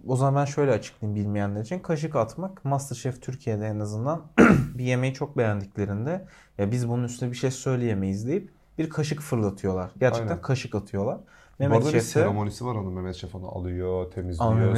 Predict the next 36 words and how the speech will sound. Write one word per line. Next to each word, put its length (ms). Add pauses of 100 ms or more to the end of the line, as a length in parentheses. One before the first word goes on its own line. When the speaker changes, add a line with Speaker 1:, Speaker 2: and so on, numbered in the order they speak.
Speaker 1:
Şef 20 (200)
Speaker 2:
siliyor, 420
bakıyor, 580
yansıtıyor 600
falan. 320
Speaker 1:
Tabii 160 (240)
Mehmet 260
Şef 200
ama 240
kaç 280
yıldır 360
kaçıncı 460
kaşığını 380
atıyor? 220
Üçüncü 400
galiba 400
bu. 80 (520)
Beş 220
sezonda. 560 (560)
Speaker 2:
Saymadım 600
desem 260
ayıp 240
eder 160
miyim? 300 (160)
Speaker 1:
Etmezsin 500
ama 140
sayılmayacak 640
bir 80
rakam 320
da 100
değil. 160
Bak 200
rakam 340
diyorum, 240
sayı 320
demiyor. 280